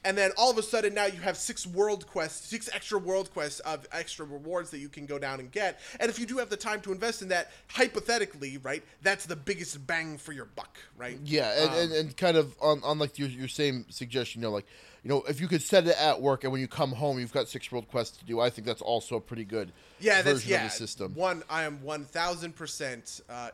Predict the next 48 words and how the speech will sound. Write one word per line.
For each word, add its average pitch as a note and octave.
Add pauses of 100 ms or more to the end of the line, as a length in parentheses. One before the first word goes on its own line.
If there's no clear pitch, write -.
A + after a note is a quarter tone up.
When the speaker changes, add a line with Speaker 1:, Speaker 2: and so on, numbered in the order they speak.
Speaker 1:
in, B2
uh, A2
in B2+
that, C3 (120)
that D3+
kind D3+
of, B2+ (140)
in D#3+
that C3+
kind A#2+
of G#2+
corner. G#2
Um, B2+ (560)
uh, F#3
you C4+
know, E4+
I F4+
have A4
to -
say D#4+
overall, F3+
uh, D3
I F#3+
do G3
wanna, E3+
I C#3+
wanted F#3
to C3+
open D3
with A#2+
this, A#2
but A2+
then B2
we B2
kinda A#2+
got A#2+
into A#2
the A2+
nitty-gritty A#2
and G#2+
I G#2+
just, -
like, A2
lost G#2+
track -
of A2+
myself. G#2 (140)
Um, E3